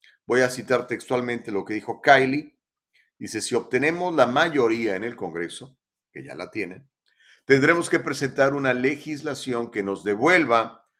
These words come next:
a las políticas de la era Trump, que estaban moviendo a nuestro país en la dirección correcta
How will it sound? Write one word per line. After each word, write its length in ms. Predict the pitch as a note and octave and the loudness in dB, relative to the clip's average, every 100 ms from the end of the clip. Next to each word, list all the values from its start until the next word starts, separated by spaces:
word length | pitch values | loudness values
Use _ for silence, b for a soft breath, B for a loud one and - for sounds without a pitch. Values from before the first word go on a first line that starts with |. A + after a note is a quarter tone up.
| _ _ | _ _
a 240 | G2+ G#2+ | 2 4
las 200 | G#2+ G#2+ | 4 0
políticas 640 | - D3 D3 D3 C3+ A#2+ G2 | -2 -4 -4 -4 -4 -2 0
de 80 | G2+ | 2
la 140 | G#2 | 4
era 220 | A2+ G#2 | 4 0
Trump, 360 | - C3+ B2+ F#2+ - _ _ _ _ _ | 0 0 0 -2 -14 _ _ _ _ _
que 100 | G2 | -10
estaban 320 | - A#2 A#2+ | -2 0 0
moviendo 480 | A#2 G2+ A#2 B2+ A2+ | -2 -4 -2 -2 -2
a 40 | |
nuestro 360 | G2 G2 - - | -4 -6 -10 -4
país 360 | G#2+ G#2+ A2+ A2 | -2 0 -2 -6
en 80 | |
la 100 | G2 | -6
dirección 420 | F#2 F#2+ F2+ A#2+ A#2 | -6 -8 -8 -10 -6
correcta 640 | A2+ G#2+ A2 - G2+ - | -4 0 -2 -2 -8 -8